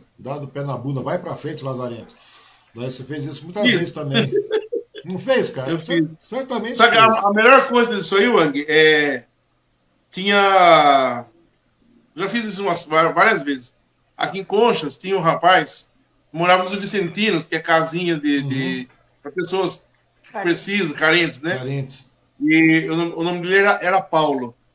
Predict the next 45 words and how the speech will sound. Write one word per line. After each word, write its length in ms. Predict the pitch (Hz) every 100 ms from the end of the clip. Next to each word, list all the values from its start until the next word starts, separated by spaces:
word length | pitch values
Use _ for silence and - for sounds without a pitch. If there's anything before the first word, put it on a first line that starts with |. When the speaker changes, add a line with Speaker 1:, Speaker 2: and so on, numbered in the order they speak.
| _ _ _ -
Speaker 2:
Ele 160 | 170
era 180 | 202 202
fã 240 | - 202 220
do 120 | 214
Gil 160 | 226 170
Gomes, 560 | 185 160 127 - - _ _ _
Speaker 1:
Hum. 320 | 127 147 131 - _ _ _ _ _ _
Speaker 2:
né? 300 | 139 151 160 - -
Speaker 1:
Radialista 580 | 120 131 120 151 165 214
Speaker 2:
E 20 |
por 60 | 240
Speaker 1:
falecido. 360 | 285 233 208
Speaker 2:
coincidência, 500 | 180 233 233 - 139
o 160 | 147 160
Gil 180 | 190 165
Gomes 340 | 185 220 196
vinha 220 | 175 202
aqui 120 | 165 151
em 40 |
Conchas, 560 | - 185 208 - 123 - _ _ _ _ _ _
na 280 | 143 151 151
casa 260 | 147 180 175
do 80 | 165
Tony 220 | 180 170
Gomide, 460 | 156 180 214 139 - 127
lá 120 | 139
da, 260 | 135 123 - _ _ -
da 100 | 123
Tupi 340 | - 127 151
F 200 | 143 151 160
M, 60 |
A 160 | 139 139
M, 300 | 196 175 123 _ _
Speaker 1:
Uhum. 420 | 131 139 120 175 180
Speaker 2:
e 240 | 156 165
no 160 | 165 190
almoço 460 | 208 185 196 196
que 60 | 170
a 20 |
gente 140 | 151 156
ia 100 | 156
fazer 240 | 160 165
lá, 320 | 185 185 190 170
as, 240 | - -
as, 180 | 135 131